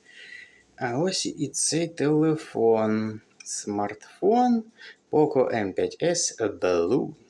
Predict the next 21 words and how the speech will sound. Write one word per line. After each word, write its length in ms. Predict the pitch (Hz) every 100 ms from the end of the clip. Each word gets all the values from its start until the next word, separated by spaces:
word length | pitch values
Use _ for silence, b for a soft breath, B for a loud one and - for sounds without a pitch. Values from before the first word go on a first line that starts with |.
| -
Чотири 380 | - - 117 101
гігабайта 680 | 90 90 90 87 87 - 90
рам, 380 | 139 214 226 226 B B B B B B
сто 200 | - -
двадцять 320 | 110 110 101
вісім 240 | 160 - 120
гігабайт 360 | 101 127 131
ром. 460 | 104 101 110 90 80 B B B _ _ - -
От 160 | 127 151 -
так 420 | 120 104 87 82 - -
от. 120 | - - _ _ _ _ _ _ _ _ _ _ _ - B B B B B _
Так, 380 | - 151 107 95
це 280 | - - 131
він 400 | 123 110 101 98
у 160 | 98 107
нас 400 | 104 101 - 107
в 100 | 98
плінці, 800 | _ 95 92 160 165 98 - 101
повністю 600 | - 123 107 95 - 101
запакований. 1160 | 87 131 - - 98 - _ - 190 104 92
Фокусуйся. 640 | - - 104 - - -